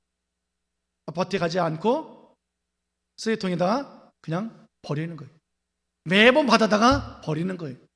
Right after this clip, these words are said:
참, 어머니가 그걸 아시냐고요. 그날도 버렸어요. 다음날 전화가 왔습니다. 얘야, 이번 김치는 어떠-, 어떠니? 어떻게 해야 돼요?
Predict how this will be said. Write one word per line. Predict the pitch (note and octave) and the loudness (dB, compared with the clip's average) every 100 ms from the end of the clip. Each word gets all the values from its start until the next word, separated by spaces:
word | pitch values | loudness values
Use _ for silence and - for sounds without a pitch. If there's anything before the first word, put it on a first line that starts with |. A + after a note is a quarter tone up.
| _ _ _ _ _ _ _ _ _ _ _ | _ _ _ _ _ _ _ _ _ _ _
참, | - E2+ E3 | -20 -14 -4
어머니가 | F3+ A3+ G#3+ | -2 0 -2
그걸 | A3 | -2
아시냐고요. | C#3+ - G3 F#3 C#3 B2 _ _ _ _ _ _ _ _ _ _ _ _ | -4 -8 -8 -12 -18 -20 _ _ _ _ _ _ _ _ _ _ _ _
그날도 | G3+ A3+ A#3 B3+ | 2 4 6 4
버렸어요. | E3 G#3 G#3 G#3 E3 - - - _ _ _ _ | 4 2 4 2 -2 -6 -18 -20 _ _ _ _
다음날 | - F#3+ G3 | 0 2 2
전화가 | F3+ F3 | 0 2
왔습니다. | E3 E3 D#3 C#3+ C#3+ - _ - | 0 -2 -6 -8 -14 -18 _ -6
얘야, | F#3+ G3 F#3+ D#3+ - - _ - | -2 0 -2 -6 -16 -20 _ -6
이번 | F3+ G#3+ | -2 -2
김치는 | F#3+ F#3 G3+ | -2 -4 -2
어떠-, | G#3 G3+ | -2 -2
어떠니? | E3+ D#3+ F#3 E3 F#3 G3+ - _ _ _ _ _ - | -6 -2 -2 0 -2 -8 -16 _ _ _ _ _ -10
어떻게 | F#3 G3+ E3+ | -6 -4 -4
해야 | C#3 | -4
돼요? | B2 | -10